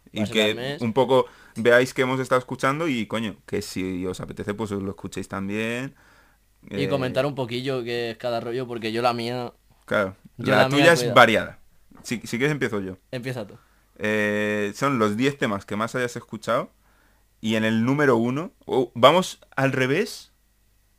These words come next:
Speaker 2: ¿de menos a más o de más a menos?
Speaker 1: Tú verás.
Speaker 2: Vamos a ir de menos a más. Vamos a darle emoción.
Speaker 1: La última, la
Speaker 2: Desde
Speaker 1: diez.
Speaker 2: la número diez,
Speaker 1: Vale.
Speaker 2: ¿vale? Total, treinta minutos, sesenta segundos de canciones entre todas.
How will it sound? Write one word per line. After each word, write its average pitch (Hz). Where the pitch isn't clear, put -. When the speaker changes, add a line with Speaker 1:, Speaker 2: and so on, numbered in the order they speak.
Speaker 2:
¿de 120
menos 156
a 151
más 190
o 180
de 147
más 123
a 110
menos? 95
Speaker 1:
Tú 139
verás. 101
Speaker 2:
Vamos 147
a 151
ir 143
de 131
menos 113
a 92
más. 90
Vamos 113
a 123
darle 117
emoción. 95
Speaker 1:
La 123
última, 139
la 123
Speaker 2:
Desde 127
Speaker 1:
diez. -
Speaker 2:
la 123
número 123
diez, 92
Speaker 1:
Vale. 107
Speaker 2:
¿vale? 156
Total, 180
treinta 170
minutos, 180
sesenta 143
segundos 135
de 110
canciones 95
entre 107
todas. 85